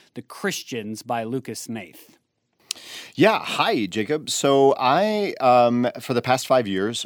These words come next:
Speaker 2: uh, well, I guess this is my fifth season here in Montana, but I am also the artistic director of Montana Repertory Theater, which is the professional equity house in residence here at the university.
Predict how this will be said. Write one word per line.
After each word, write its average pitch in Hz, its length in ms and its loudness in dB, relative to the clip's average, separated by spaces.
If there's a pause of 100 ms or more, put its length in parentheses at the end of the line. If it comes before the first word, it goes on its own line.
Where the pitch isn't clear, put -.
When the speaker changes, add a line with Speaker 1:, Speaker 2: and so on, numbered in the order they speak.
Speaker 2:
uh, 107 60 -6
well, 110 180 2
I 101 60 -2
guess 127 180 -6
this - 240 -10
is 107 80 -6
my 101 140 0
fifth - 300 -8
season 85 560 -10
here 80 420 -8
in 85 340 -10
Montana, 82 560 -10
but 87 160 -8
I 92 140 2
am 98 180 -2
also 107 280 -4
the 104 140 -4
artistic 98 480 -6
director 87 460 -6
of 82 380 -6
Montana 87 380 -6
Repertory 82 400 -10
Theater, 82 360 -12
which 82 240 -12
is 85 120 -10
the 85 120 -10
professional 90 760 -8
equity 82 300 -10
house 80 280 -8
in 82 220 -14
residence 78 640 -14 (440)
here 80 320 -8
at 76 140 -12
the 85 160 -10
university. 98 720 -12